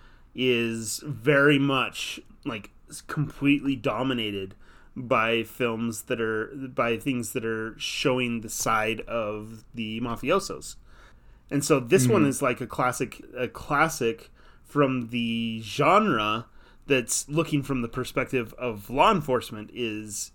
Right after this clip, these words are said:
Speaker 1: is really distinct in that regard.
Speaker 2: Yeah, and maybe I should have said this in the, in the front half, but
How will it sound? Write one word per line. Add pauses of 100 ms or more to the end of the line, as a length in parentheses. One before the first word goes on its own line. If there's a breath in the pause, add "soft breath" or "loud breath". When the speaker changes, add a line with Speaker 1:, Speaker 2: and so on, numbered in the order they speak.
Speaker 1:
is (100)
really
distinct
in
that
regard. (560 loud breath)
Speaker 2:
Yeah,
and (320)
maybe
I
should
have
said
this
in
the,
in
the
front
half,
but